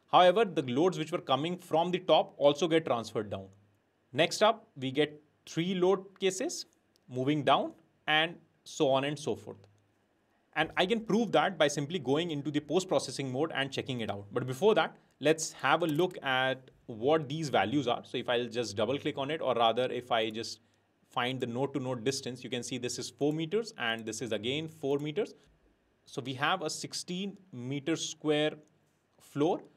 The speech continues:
multiplied by ten kilonewton per meter square value, which gives us a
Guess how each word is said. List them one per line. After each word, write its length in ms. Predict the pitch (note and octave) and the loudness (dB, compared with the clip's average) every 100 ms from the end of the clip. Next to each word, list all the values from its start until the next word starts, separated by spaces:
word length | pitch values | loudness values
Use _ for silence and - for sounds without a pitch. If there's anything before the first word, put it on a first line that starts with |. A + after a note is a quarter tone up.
| _ - | _ -10
multiplied 720 | A#2+ C#3 C#3+ E3 E3 E3 C#3+ | -2 0 0 2 4 4 4
by 300 | D#3 D#3 - - _ - | 4 4 0 -14 _ -2
ten 360 | E3 F3+ F#3+ - _ _ _ | -2 -2 -6 -14 _ _ _
kilonewton 720 | D3+ D#3 D3+ C#3 C#3+ D3+ D3+ D3+ - | 0 0 0 -2 -4 -4 -6 -8 0
per 280 | C3+ C#3 C#3 | 2 2 -2
meter 480 | C3 A#2 B2+ C3 C#3+ | -12 -10 -6 -4 -4
square 520 | - - - B2+ B2 | -4 -10 -2 2 2
value, 420 | G#2+ G2+ A#2 G3 - _ _ _ | 2 0 0 -6 -10 _ _ _
which 200 | B2 C3+ | -4 0
gives 280 | C3 F#3+ - - | 2 2 2 2
us 180 | D3+ | 2
a 120 | E3 | 2